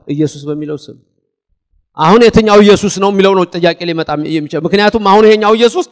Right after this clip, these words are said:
«አላውቃችሁም» እያለ ነው። ሶስተኛ፣ የዛን ጊዜም እነሆ «በስምህ አጋንንት ትንቢት አልተናገርንም» ይላሉ። አንደኛ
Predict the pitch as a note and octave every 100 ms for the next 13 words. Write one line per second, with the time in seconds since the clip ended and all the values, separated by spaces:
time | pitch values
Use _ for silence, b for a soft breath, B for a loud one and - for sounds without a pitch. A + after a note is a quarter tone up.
0 | b E3+ D#3 E3 D#3 - D3+ C#3 B2+ A#2
1 | A#2+ _ _ - F3 A#3+ - D#3+ A#2+ G2
2 | F#2+ _ _ _ _ _ _ _ _ _
3 | _ _ _ _ _ _ _ _ _ _
4 | _ _ _ _ _ _ _ E3+ F3 A3
5 | A3 G3+ G#3 E3 D#3 F#3+ G3+ F3+ A#2 -
6 | _ _ _ _ _ _ - F3+ A#3 A#3+
7 | G#3+ - _ _ _ _ _ _ - F3
8 | G3 A#3 - G#3 A3+ A3+ A3+ B3 A#3+ A#3+
9 | B3+ C4+ D4 F4 A3 G3+ E3 C#3 - E3+
10 | A3+